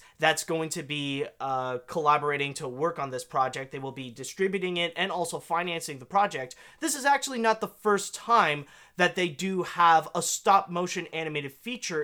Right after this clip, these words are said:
in the works that they will go and distribute. Uh, they also got a movie called Bubbles, which is going to be based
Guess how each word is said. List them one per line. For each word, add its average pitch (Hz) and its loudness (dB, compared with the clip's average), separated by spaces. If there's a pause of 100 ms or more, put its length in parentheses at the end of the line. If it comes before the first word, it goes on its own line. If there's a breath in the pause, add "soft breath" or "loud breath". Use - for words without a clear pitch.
in 170 -6
the 143 -6
works 151 -2 (280 soft breath)
that 147 4
they 156 0
will 156 -2
go 143 -2
and 139 -10
distribute. 139 -6 (320 loud breath)
Uh, 180 6
they 180 2
also 233 2
got 160 8 (340 loud breath)
a 170 8
movie 170 -2
called 156 0
Bubbles, 151 6
which 147 -4
is 156 -4
going 180 -4
to 180 -10
be 185 -6
based 151 2